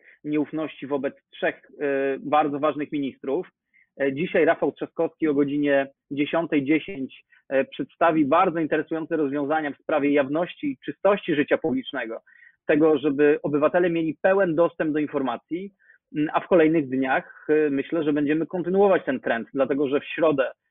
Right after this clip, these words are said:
mamy z kolei wniosek o wotum nieufności wobec Jacka Sasina. Myślę, że będzie w jasny, e, myślę, że będzie można w jasny i dobitny sposób pokazać rolę tego polityka w tym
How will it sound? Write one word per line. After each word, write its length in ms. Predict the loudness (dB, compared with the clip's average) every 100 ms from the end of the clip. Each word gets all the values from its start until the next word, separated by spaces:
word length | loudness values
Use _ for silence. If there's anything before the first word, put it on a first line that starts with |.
| _ _ -4
mamy 320 | -2 0 -2
z 80 | 0
kolei 400 | 2 4 2 0
wniosek 440 | -2 -2 -2 -4 -6
o 160 | -4 -2
wotum 260 | -2 -2 -2
nieufności 500 | -2 -2 -6 -2 -2
wobec 240 | 0 0
Jacka 300 | 0 0 0
Sasina. 540 | -4 -6 -6 -6 -6 -8 _ -20 -12 -4
Myślę, 240 | 0 2
że 80 | 4
będzie 280 | 2 2 2
w 160 | 0
jasny, 480 | 2 4 2 -2 -4
e, 520 | -4 -6 -8 -6 -6 -8 -12 -8
myślę, 220 | -2 0
że 60 | 2
będzie 220 | 4 4
można 240 | 4 2 4
w 40 |
jasny 280 | 2 2 0
i 60 |
dobitny 380 | 2 0 -2 -6
sposób 380 | -6 -6 -6 -8 _
pokazać 380 | -4 0 0 0 2
rolę 320 | 4 4 2
tego 200 | -2 -6
polityka 580 | -8 -8 -8 -6 -6 -8 _ _ _ _ -10 -10 -10 _
w 440 | -6 -2 0 0 -2 -8 _
tym 480 | -2 -2 -4 -6